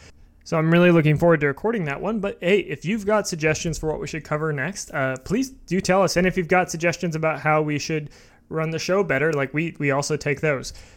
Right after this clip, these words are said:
So you can hit us up at cryptidsdecrypted at gmail dot com if you're an email person. Uh, I do like receiving those. Those are fun. Uh, we're also at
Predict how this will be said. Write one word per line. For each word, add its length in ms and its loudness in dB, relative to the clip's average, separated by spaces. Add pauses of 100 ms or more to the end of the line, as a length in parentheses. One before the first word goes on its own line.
So 100 -6
you 80 2
can 100 4
hit 160 4
us 140 4
up 240 2
at 240 0
cryptidsdecrypted 840 2
at 80 -4
gmail 320 4
dot 160 -2
com 400 2
if 140 -8
you're 100 2
an 80 2
email 260 4
person. 540 -2 (400)
Uh, 480 -8
I 100 -4
do 260 2
like 240 0
receiving 400 -2
those. 160 0
Those 160 -2
are 60 -2
fun. 420 2
Uh, 420 -4
we're 160 0
also 440 0
at 300 -2